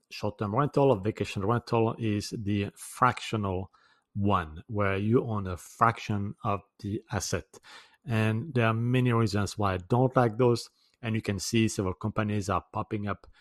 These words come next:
If you just Google them, I won't even give their name because I don't like this type of investment. As an owner, you need to take ownership, take responsibility for the entire place. It's better if you buy a smaller place,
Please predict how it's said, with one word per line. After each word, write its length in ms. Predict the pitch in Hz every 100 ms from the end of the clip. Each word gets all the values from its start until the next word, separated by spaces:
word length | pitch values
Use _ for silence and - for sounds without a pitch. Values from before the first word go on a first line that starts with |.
| _ _ _
If 60 |
you 80 | 95
just 220 | 95 87
Google 300 | 110 107 101
them, 220 | 104 104
I 40 | 98
won't 180 | 95 104
even 240 | 95 95
give 220 | 98 101
their 120 | 98
name 320 | 95 110 123 127
because 400 | 120 117 113 -
I 140 | 123 123
don't 220 | 131 - _ 110
like 320 | 113 113 107
this 220 | 101 -
type 240 | 107 101 98
of 120 | 90
investment. 640 | 117 92 107 123 139 139 - - - _ _
As 120 | 110 104
an 100 | 113 -
owner, 400 | 131 127 123 123
you 80 | 110
need 160 | 107
to 100 | - -
take 160 | 107 - _
ownership, 520 | 135 127 113 - 120 -
take 200 | 107 101
responsibility 800 | - 131 - 113 113 110 -
for 160 | 113 107
the 100 | 101
entire 460 | 95 - 120 110 101
place. 480 | 110 104 87 -
It's 160 | 85 - -
better 380 | 101 123 127 120
if 140 | -
you 60 | 104
buy 160 | 101 92
a 100 | 90
smaller 520 | - 123 151 202 165
place, 520 | - 104 95 -